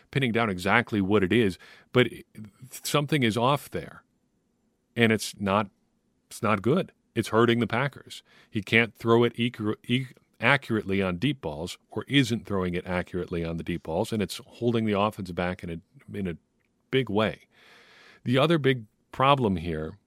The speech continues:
is some decision makings, especially on, on R P O plays. So run pass option, Aaron Rodgers comes to the line with the option of either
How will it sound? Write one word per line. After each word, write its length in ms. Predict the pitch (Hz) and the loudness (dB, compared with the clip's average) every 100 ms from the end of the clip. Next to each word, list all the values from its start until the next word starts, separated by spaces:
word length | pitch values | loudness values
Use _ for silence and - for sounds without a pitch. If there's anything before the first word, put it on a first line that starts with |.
| _ _ _ _ _ _ _ - | _ _ _ _ _ _ _ -2
is 460 | 117 110 107 95 - | 4 4 4 0 -8
some 220 | - 127 | -4 -2
decision 440 | 110 107 143 131 120 | 0 -2 -2 -2 -2
makings, 400 | 101 98 107 95 | -2 -2 -4 -6
especially 720 | 92 127 123 - 120 110 104 | -6 -2 -2 -2 -2 -2 -4
on, 380 | 104 101 98 98 | -4 -2 -2 -4
on 160 | 104 101 | -2 0
R 160 | 98 | 0
P 200 | - 95 | -2 0
O 260 | 95 80 73 _ _ _ _ | 0 0 -6 _ _ _ _
plays. 480 | - 117 90 - - _ _ _ _ _ _ _ _ | -2 0 0 -4 -18 _ _ _ _ _ _ _ _
So 120 | - | -2
run 260 | 110 120 143 | 4 4 4
pass 300 | 139 131 120 | 0 0 0
option, 520 | 113 104 - 113 123 _ - | 0 -2 -2 -6 -6 _ -2
Aaron 200 | 104 104 | 0 2
Rodgers 340 | 101 101 95 | 2 0 -2
comes 220 | - 104 95 | -4 -4 -4
to 120 | 117 | -4
the 80 | 104 | 0
line 260 | 98 101 | 2 2
with 100 | 95 | 0
the 100 | 98 | -2
option 340 | 92 95 - 92 | -2 -2 -4 -6
of 100 | 92 | -4
either 320 | 92 90 | -2 -2